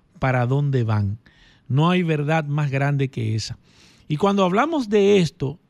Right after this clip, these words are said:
la semana pasada nosotros dimos la información de lo que Nissan estaba diciendo, de lo que dijo uno de los principales directivos de, de Nissan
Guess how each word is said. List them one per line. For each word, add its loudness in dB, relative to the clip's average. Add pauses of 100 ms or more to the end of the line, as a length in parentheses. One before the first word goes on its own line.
(140)
la -6
semana -4
pasada -2
nosotros -4
dimos -2
la -2
información -6 (540)
de -2
lo -2
que -4
Nissan -2
estaba -2 (960)
diciendo, -2 (120)
de -2
lo 0
que 0
dijo 0 (260)
uno 0
de 2
los 0
principales -2
directivos -2
de, -2 (420)
de 0
Nissan 0